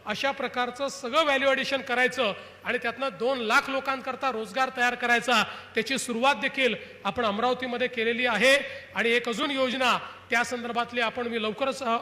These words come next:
घोषित करणार आहे की ज्यामध्ये कापसाच्या शेतकऱ्यांचं एक फार मोठं व्हॅल्यू क्लस्टर हे आम्ही तयार करणार आहोत, ज्यातनं शेतकऱ्यांना योग्य दाम मिळाला पाहिजे आणि ॲश्युअर्ड मार्केट मिळालं पाहिजे,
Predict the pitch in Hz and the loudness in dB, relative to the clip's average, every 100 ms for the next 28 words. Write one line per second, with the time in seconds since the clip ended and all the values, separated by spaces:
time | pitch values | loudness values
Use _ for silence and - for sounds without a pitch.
0 | 170 165 196 254 - 226 240 247 214 185 | -4 -6 -4 -4 -4 -2 0 4 4 2
1 | - - 233 190 214 220 269 269 196 - | -6 -10 -8 -2 -2 0 -2 -2 -6 -6
2 | 226 254 226 214 - 240 233 226 226 - | -6 -4 -4 -6 -2 0 0 0 0 0
3 | - - 233 233 220 247 233 226 269 190 | -8 -4 -4 -2 -2 0 0 -2 -2 0
4 | 226 311 294 269 - 247 160 - - - | 2 2 2 0 2 2 0 -6 -16 -2
5 | 220 226 247 220 226 233 220 226 220 202 | 0 0 -2 0 0 0 0 2 2 6
6 | 277 277 - - 185 202 240 247 - 226 | 6 4 -10 -12 -4 -4 0 -4 -2 -6
7 | - 233 226 233 269 262 190 226 196 233 | -2 0 0 -2 -4 -4 -4 -4 0 0
8 | 202 262 262 247 247 240 220 220 190 - | 2 2 4 4 2 2 0 2 0 -2
9 | - - 220 214 196 269 254 214 214 285 | -16 -6 0 0 2 0 0 0 0 0
10 | 269 262 247 240 240 214 208 | 0 2 2 2 0 0 0